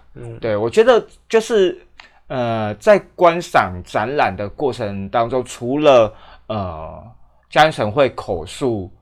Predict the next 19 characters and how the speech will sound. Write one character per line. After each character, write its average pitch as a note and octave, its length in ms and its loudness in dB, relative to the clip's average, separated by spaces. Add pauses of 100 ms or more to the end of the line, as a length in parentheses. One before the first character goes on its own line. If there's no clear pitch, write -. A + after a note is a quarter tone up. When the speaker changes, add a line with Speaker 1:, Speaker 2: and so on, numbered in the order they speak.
(120)
Speaker 2:
整 G2+ 300 -6
个 G2+ 260 -4
环 G#2 340 -6
境， G#2 440 -4 (320)
然 G#2+ 160 -8
后 B2+ 180 -2
作 A#2+ 280 0
品 F#2+ 220 -12
之 G#2+ 260 -10
外， A2+ 280 0
其 F3 160 -4
实 G#3+ 80 0
我 F3+ 120 4
们 A2 100 -4
还 G#2+ 80 -2
是 C3 200 0
会 B2+ 300 -4
透 C3 260 -2
过 G#2 460 -2